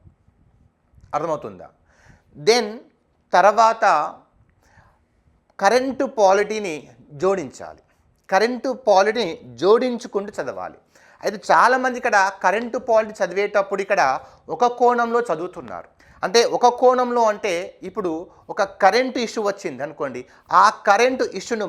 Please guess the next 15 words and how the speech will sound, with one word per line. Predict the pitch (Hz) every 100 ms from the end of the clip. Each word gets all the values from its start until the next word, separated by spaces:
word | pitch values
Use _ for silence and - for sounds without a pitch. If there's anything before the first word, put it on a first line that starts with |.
| 156
మాత్రమే | 185 233 - 254 247 233
నేర్చుకుంటారు | 202 - 170 156 139
ఇక్కడ. | 127 - - _ _ _
ఇప్పుడు | 151 196
like | 190 190
example | 170 226 233 233
మనకు | 226 220 165 170 - - _ _ _ _ -
గ్రూప్ | 139 226 233
టూ | 240 226
కానీ | 214 214 220 _ 165
లేదా | 208 196
other | 170 233 233
competitive | 196 214 214 - 226 220 180
ఎగ్జామ్లో | 143 208 208 202
మనకు | 208